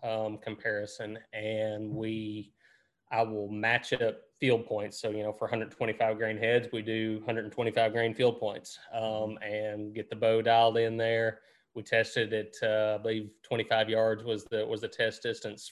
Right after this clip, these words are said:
Speaker 1: for, uh, for a compound bow. Uh, crossbows, I think forty yards. And again, like, all this stuff is, is, is there in the, you know, in the results of the test. Um,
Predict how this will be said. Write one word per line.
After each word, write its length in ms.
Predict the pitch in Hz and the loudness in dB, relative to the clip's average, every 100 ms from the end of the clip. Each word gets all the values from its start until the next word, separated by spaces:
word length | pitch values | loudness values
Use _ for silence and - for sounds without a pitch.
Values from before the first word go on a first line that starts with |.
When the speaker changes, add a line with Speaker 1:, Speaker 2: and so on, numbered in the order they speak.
| - | -8
Speaker 1:
for, 460 | 110 110 107 104 | -4 0 0 0
uh, 20 | 101 | -4
for 120 | 110 | -8
a 40 | 98 | -6
compound 500 | - 113 107 110 107 | -2 0 2 2 4
bow. 360 | 113 113 110 - - _ _ - | 4 4 2 -4 -20 _ _ -10
Uh, 140 | 110 104 - | -8 -8 -10
crossbows, 580 | - 123 123 131 120 | -2 -2 2 2 2
I 60 | 104 - _ _ _ - - _ _ _ - | 0 -8 _ _ _ -20 -20 _ _ _ -8
think 180 | 127 - | -6 2
forty 220 | 139 127 | 4 4
yards. 340 | 120 123 123 | 4 4 4
And 100 | 117 | 0
again, 240 | 110 120 113 | 2 4 4
like, 160 | 107 | 4
all 100 | 120 113 | 4 4
this 140 | 107 | 2
stuff 260 | - 113 117 | 2 2 2
is, 180 | 104 | -6
is, 400 | - 117 107 - - | -6 -6 -6 -10 -8
is 160 | 120 110 | -4 2
there 280 | 120 113 | 6 6
in 160 | 113 113 | 4 2
the, 300 | 110 107 107 | 2 2 2
you 100 | 113 | 0
know, 100 | 113 | 0
in 60 | 110 | 0
the 60 | |
results 380 | 107 104 113 107 | -2 -2 -2 -2
of 60 | 107 | -6
the 60 | |
test. 440 | 104 123 117 107 - _ - - _ - | -2 2 4 2 -4 _ -20 -20 _ -2
Um, 560 | 135 123 120 117 113 | 4 6 6 4 2